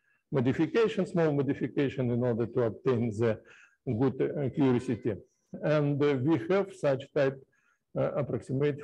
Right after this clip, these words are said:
for the logarithm and, uh, for,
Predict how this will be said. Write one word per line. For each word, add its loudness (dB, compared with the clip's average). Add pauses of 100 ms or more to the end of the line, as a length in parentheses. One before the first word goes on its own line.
for 0 (240)
the 2 (220)
logarithm 2
and, 0 (680)
uh, 2
for, 2